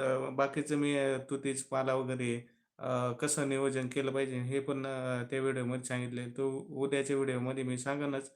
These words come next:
अ, आपल्या YouTube चॅनलला अपलोड करीन तो व्हिडिओ उद्याचा. तर, अ, श-, जवळपास शंभर दीडशे फूट त्यांचं शेड पण आहे. त्यावरती, अ, पाचशे ते सहाशे अंडी पुंजाची ते, अ, घरी स्वतः चौकी बनवून,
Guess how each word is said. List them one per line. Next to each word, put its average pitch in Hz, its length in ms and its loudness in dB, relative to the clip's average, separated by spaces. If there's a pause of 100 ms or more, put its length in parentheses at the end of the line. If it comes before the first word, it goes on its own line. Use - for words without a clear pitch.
(340)
अ, 127 80 -6
आपल्या 127 420 2
YouTube 139 240 4
चॅनलला 131 640 -2 (220)
अपलोड 135 440 0
करीन 139 340 -2
तो 127 100 -4
व्हिडिओ 120 380 -4
उद्याचा. 113 320 -6 (1300)
तर, 165 180 4 (280)
अ, 147 500 4
श-, - 540 0
जवळपास 175 580 6
शंभर 165 260 6
दीडशे 175 320 2
फूट 147 300 2
त्यांचं 151 400 4
शेड 147 260 4
पण 151 180 2
आहे. 139 180 2
त्यावरती, 143 760 2
अ, 131 140 -2
पाचशे 139 500 0
ते 135 80 0
सहाशे 139 380 0
अंडी 131 220 0
पुंजाची 127 500 -2
ते, 135 300 -4 (360)
अ, 123 160 -2
घरी 139 340 4
स्वतः 147 340 2
चौकी 147 320 0
बनवून, 139 400 2